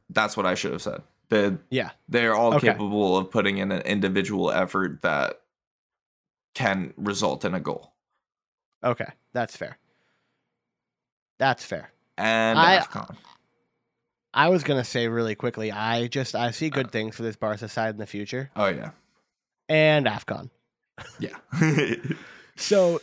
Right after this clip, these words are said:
Speaker 2: the afcon final was
Speaker 1: Wait, wait, wait, wait. Actually, we have to go back real quick 'cause you just said you have optimistic things for their future.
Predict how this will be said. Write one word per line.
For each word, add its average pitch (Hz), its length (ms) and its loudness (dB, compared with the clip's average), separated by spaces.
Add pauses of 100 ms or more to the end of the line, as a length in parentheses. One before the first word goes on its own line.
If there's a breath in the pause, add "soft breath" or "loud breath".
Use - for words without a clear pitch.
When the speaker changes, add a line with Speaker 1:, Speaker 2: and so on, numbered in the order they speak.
Speaker 2:
the 185 100 4
afcon 214 500 6
final 156 680 4 (160)
was 131 680 0
Speaker 1:
Wait, 135 200 6
wait, 120 260 4
wait, 113 100 4
wait. 107 160 4
Actually, 117 440 2
we 110 140 4
have 110 160 2
to 113 60 -6
go 110 160 2
back 104 360 -6
real 87 180 -2
quick 85 320 -4
'cause 104 220 -2
you 104 80 2
just 110 180 -2
said 107 160 0
you 104 100 4
have 101 120 2
optimistic 98 760 -4
things 92 260 -6
for 92 240 -4
their 80 200 -2
future. 101 600 -4